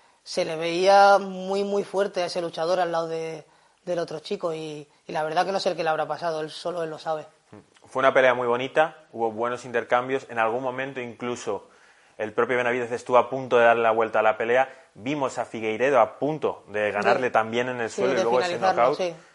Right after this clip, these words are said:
Speaker 2: Eh, ¿con qué te quedas de Figueiredo?
Speaker 1: Pues que es un luchador muy grande para la categoría, pero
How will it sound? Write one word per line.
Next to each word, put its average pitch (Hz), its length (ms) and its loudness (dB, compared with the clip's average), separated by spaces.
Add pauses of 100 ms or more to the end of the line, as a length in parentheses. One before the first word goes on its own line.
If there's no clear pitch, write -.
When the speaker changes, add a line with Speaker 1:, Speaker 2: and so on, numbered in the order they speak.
(120)
Speaker 2:
Eh, 104 500 0
¿con 107 160 -6
qué 120 80 2
te 113 140 -2
quedas 110 280 4
de 101 60 -8
Figueiredo? 104 560 -4 (1120)
Speaker 1:
Pues 190 760 2
que - 100 -4
es - 100 0
un 214 100 2
luchador 208 360 6
muy 202 160 0
grande 196 240 6
para 190 200 6
la 185 100 4
categoría, 185 460 4
pero 160 420 -2